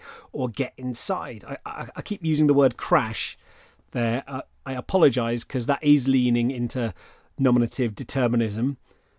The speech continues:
And really the only authors who can get away with that are Roger Hargreaves, creator of the Mister Men, and Dickens, and I am neither.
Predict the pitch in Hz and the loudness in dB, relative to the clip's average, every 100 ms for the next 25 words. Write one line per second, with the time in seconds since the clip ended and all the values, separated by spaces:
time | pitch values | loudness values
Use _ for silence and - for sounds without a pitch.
0 | _ - 139 135 - 165 156 151 143 147 | _ -6 -4 -4 -8 0 2 4 2 0
1 | 139 139 135 127 139 139 123 127 117 - | 4 4 6 4 0 -4 -2 -4 -4 -8
2 | 127 120 127 123 131 123 117 113 120 - | -8 -4 -4 -4 -4 -2 -2 -2 -4 -6
3 | 120 110 117 135 143 135 117 113 113 120 | -6 -6 -6 0 0 2 0 0 -2 -2
4 | 113 104 147 143 - 131 117 127 107 113 | -4 -4 -10 -14 -12 -12 -8 -8 -6 -2
5 | 120 - 120 113 107 - - - 139 131 | 0 0 -4 -4 -6 -10 -20 -10 -2 -2
6 | - 175 - 120 143 175 - _ _ _ | 0 -2 0 -4 -4 -6 -12 _ _ _
7 | _ - 123 113 113 135 156 156 147 107 | _ -8 -6 -4 2 4 4 4 2 -2
8 | 113 | -8